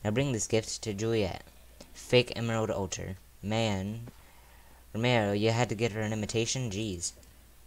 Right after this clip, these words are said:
Here you go, Juliet. Oof, why did you bring this all the way here?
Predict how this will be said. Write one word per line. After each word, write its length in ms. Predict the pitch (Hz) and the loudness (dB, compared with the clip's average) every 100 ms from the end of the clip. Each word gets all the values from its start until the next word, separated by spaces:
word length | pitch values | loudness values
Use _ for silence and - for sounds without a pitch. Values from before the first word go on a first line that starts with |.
| - - - - - - - - - - - - | -20 -20 -20 -20 -20 -20 -20 -20 -20 -20 -20 -8
Here 100 | 110 | -4
you 160 | 104 101 | -2 -2
go, 260 | 107 104 | -2 -2
Juliet. 500 | 104 104 101 110 123 - - - - - - - - - - - - - | -2 -2 0 0 -2 -6 -20 -20 -20 -20 -20 -20 -20 -20 -20 -20 -20 0
Oof, 560 | 170 120 - - - - | 0 0 -4 -10 -10 -4
why 260 | 117 117 139 | 2 4 4
did 280 | 139 123 | 4 0
you 240 | 117 127 123 | 0 2 2
bring 440 | 120 123 131 123 | 0 0 0 -2
this 220 | 117 113 | -2 -2
all 100 | 123 | -2
the 60 | 120 | 0
way 120 | 117 | 0
here? 400 | 113 127 98 92 | 0 0 0 -2